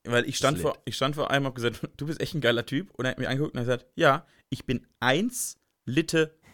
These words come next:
Speaker 1: Boy.“
Speaker 2: Ja.
Speaker 1: A-,
Speaker 2: Oh Gott.
Speaker 1: eins Litte Boy.
Speaker 2: Aber das mit dem eins ist schon, das ist schon wieder, das widerspricht eigentlich der Theorie, dass er irgendwas von Jugendsprech weiß, weil ich glaube, das ist echt irgendwas, was nur noch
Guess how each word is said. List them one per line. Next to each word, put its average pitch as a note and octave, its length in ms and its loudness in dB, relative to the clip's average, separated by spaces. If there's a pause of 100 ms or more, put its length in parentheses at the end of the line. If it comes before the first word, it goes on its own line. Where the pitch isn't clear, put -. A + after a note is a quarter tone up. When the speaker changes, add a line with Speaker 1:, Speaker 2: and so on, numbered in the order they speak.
(400)
Speaker 1:
Boy.“ F#2 300 4 (560)
Speaker 2:
Ja. G2 200 -2 (340)
Speaker 1:
A-, D#3 80 -4
Speaker 2:
Oh - 80 -12
Gott. G2 80 -8
Speaker 1:
eins G3+ 540 2
Litte C#3+ 320 0
Boy. A#2 260 2
Speaker 2:
Aber B2+ 140 2
das B2+ 180 -2
mit C3 120 -2
dem B2 140 -2
eins D3+ 480 0
ist - 280 -6
schon, B2 360 -2
das A#2 200 -8
ist - 180 -10
schon B2 220 -4
wieder, B2 240 -2
das A2+ 260 -6 (280)
widerspricht A#2+ 560 -4
eigentlich G2+ 260 -4
der G#2 120 -6
Theorie, G#2+ 300 -4
dass G2+ 160 -6
er A#2 160 -4
irgendwas G#2+ 280 -4
von G#2 180 -6
Jugendsprech G#2 680 -6
weiß, G#2 280 -4
weil G2+ 100 -4 (220)
ich - 60 -20
glaube, G2+ 180 -2
das C3+ 200 0
ist A#2+ 200 -10
echt A#2 280 -6
irgendwas, G#2 440 -4
was G2+ 180 -8
nur A2 120 -2
noch G2 260 -4